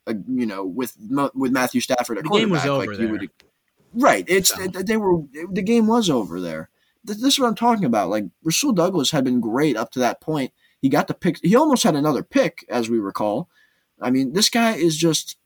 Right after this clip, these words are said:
Speaker 1: so sticky in coverage, and the, he finds the ball. The ball comes his way.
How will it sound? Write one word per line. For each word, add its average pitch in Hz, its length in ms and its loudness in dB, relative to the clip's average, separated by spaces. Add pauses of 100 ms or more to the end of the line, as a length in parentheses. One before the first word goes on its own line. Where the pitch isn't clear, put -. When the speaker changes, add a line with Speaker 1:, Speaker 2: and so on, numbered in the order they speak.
(460)
Speaker 1:
so 262 340 4
sticky 147 500 2
in 104 120 -4
coverage, 101 500 -2
and 127 120 -2
the, 117 140 -2
he 156 120 4
finds 190 360 0
the 185 80 0
ball. 123 320 2
The 135 80 0
ball 123 220 2
comes 156 240 -4
his 117 140 -4
way. 110 260 -2